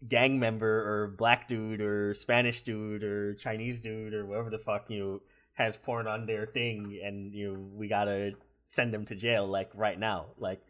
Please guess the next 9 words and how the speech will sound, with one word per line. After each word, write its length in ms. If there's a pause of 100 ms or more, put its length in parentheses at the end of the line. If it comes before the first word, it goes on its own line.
(140)
it'll 160
be 120
very 340
interesting 580
to 120
see, 500
you 140
know, 160
how, 460